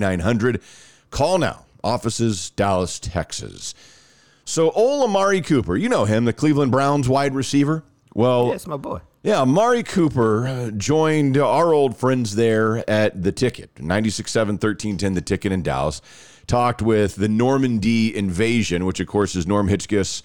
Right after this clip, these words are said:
Speaker 1: and Donovan Lewis, who are on in the middays. And it was interesting because this is the first time since he got traded a few months back that he has spoke publicly about all this. And some of his comments were, I thought, somewhat insightful, as you might imagine.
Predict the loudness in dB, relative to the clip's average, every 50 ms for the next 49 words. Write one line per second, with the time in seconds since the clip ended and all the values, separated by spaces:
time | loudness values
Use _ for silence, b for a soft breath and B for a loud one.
0 | b b b b b b b b -2 0 2 2 0 2 2 0 2 2 0 0
1 | -2 0 0 0 0 0 0 -2 -2 -2 0 2 2 0 0 0 0 0 0 0
2 | 0 0 -2 -2 -2 -2 -2 0 0 2 0 0 0 -2 -2 0 0 0 0 0
3 | -2 -4 -6 -6 -8 -10 -12 -14 -14 B B B B B B B B B B B
4 | -2 2 2 4 4 2 0 0 -2 -4 -2 0 0 0 2 2 0 0 0 -4
5 | -6 -6 -4 -4 -4 -2 2 2 0 0 0 0 0 0 2 0 -2 -2 -4 -6
6 | -4 0 0 0 2 2 0 0 -2 -4 -2 0 2 2 2 4 4 4 4 2
7 | 0 -2 -6 -6 -8 -10 -6 0 2 2 4 4 2 0 -2 -2 -2 0 0 0
8 | -2 -2 -4 -6 -4 -2 -2 0 0 0 0 0 0 -2 -4 -6 -2 0 0 0
9 | -2 -6 -12 -4 -4 -2 -2 -2 -4 -2 0 0 0 0 0 0 0 0 0 0
10 | 0 -2 -2 -2 -2 -2 -2 -4 -8 -14 B B B B B B B B B B
11 | B -2 -2 -2 0 0 2 2 2 4 2 0 0 -2 -2 0 0 2 2 0
12 | 0 -2 -2 -6 -8 -10 -10 -12 -14 -14 -10 -4 0 2 2 4 4 2 2 0
13 | 0 -2 -2 0 0 0 2 2 0 -2 -6 -2 -2 -2 0 2 2 2 2 0
14 | -2 -4 -2 0 0 0 0 -2 0 0 2 2 2 2 0 -2 0 2 0 2
15 | 0 0 0 0 -2 -2 -2 -4 -4 -6 -10